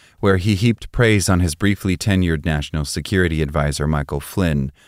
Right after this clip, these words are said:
who has become one of the most high-profile QAnon influencers in recent years. The enormously popular at Cat Turd account, with its more than one million followers on Twitter and more than eight hundred thousand on Truth Social,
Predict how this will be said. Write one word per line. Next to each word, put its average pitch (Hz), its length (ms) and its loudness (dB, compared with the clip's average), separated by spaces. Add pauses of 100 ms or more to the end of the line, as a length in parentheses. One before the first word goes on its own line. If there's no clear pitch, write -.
(160)
who 98 100 -4
has 85 160 0
become 92 320 2
one 87 100 4
of 78 120 0
the 82 40 0
most 82 280 0
high-profile 92 720 2
QAnon 87 580 0
influencers 80 680 0
in 71 120 -2
recent 73 320 -4
years. 73 500 -4 (800)
The 110 200 4
enormously 120 680 4
popular 92 480 2
at 85 260 0
Cat 92 240 -2
Turd 78 220 -2
account, 69 600 -6
with 78 220 -4
its 78 300 -4
more 80 260 0
than 73 220 -2
one 82 200 2
million 80 300 0
followers 80 680 -2
on 76 160 -2
Twitter 80 340 -2
and 82 160 -2
more 78 160 0
than 73 140 -2
eight 87 160 -4
hundred 80 320 -6
thousand 76 560 0
on 69 160 -4
Truth - 300 -4
Social, 87 580 -2